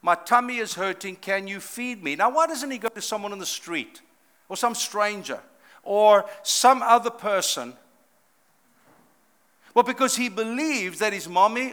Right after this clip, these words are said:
or daddy loves him, desires to satisfy him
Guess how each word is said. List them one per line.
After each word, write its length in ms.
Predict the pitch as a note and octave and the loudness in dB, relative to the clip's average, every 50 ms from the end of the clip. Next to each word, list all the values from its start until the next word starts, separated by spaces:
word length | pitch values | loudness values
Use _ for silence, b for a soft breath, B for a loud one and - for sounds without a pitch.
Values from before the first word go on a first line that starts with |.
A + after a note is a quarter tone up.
| - | -6
or 160 | - G#3+ A#3 A#3+ | -2 0 0 0
daddy 520 | A#3+ A#3+ A3 F#3+ D#3 C3+ D#3+ G#3 A3+ G#3+ - _ _ _ _ _ _ _ _ _ _ _ _ _ _ _ _ _ _ _ _ _ _ _ _ _ _ _ _ _ _ _ _ | 2 2 2 2 2 0 -4 -6 -8 -10 -16 _ _ _ _ _ _ _ _ _ _ _ _ _ _ _ _ _ _ _ _ _ _ _ _ _ _ _ _ _ _ _ _
loves 280 | A#2+ B2+ C3+ - - | -2 -2 -2 -2 -2
him, 220 | - A#3+ C4 C#4 C4 - - - _ _ _ _ _ _ _ _ _ _ _ _ _ _ _ _ _ _ _ _ _ _ _ _ _ _ _ _ _ _ _ _ _ _ _ _ _ b b b b b _ | -2 -4 -4 -4 -8 -14 -20 -20 _ _ _ _ _ _ _ _ _ _ _ _ _ _ _ _ _ _ _ _ _ _ _ _ _ _ _ _ _ _ _ _ _ _ _ _ _ b b b b b _
desires 640 | - D#3 C3+ - D#3+ D#3+ F#3 G#3 A3 A#3+ A#3 A#3 - | -8 -6 0 2 6 8 8 8 8 6 4 0 -6
to 100 | - A3+ | -6 -4
satisfy 640 | - - G#3+ F#3+ F#3+ F#3+ - - - F3+ E3 D#3+ D#3 | -2 0 2 2 0 0 -2 -4 -2 0 0 0 0
him 240 | D3+ F#3+ G#3+ A3+ | -2 -6 -10 -12